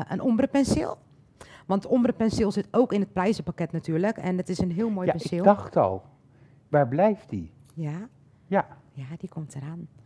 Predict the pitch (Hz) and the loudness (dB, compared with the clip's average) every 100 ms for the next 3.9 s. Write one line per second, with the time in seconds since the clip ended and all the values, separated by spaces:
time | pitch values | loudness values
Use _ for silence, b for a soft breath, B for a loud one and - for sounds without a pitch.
0 | b b b 214 214 - 202 - 247 - | b b b 0 0 0 2 4 2 2
1 | 240 190 214 220 214 247 214 214 226 190 | 0 0 0 2 2 0 0 2 0 2
2 | 196 214 196 202 214 226 - 190 - - | -2 -2 0 0 0 0 0 -2 -2 -8
3 | - 202 262 - 185 160 156 214 | -6 -2 -2 -2 -2 -2 -2 -6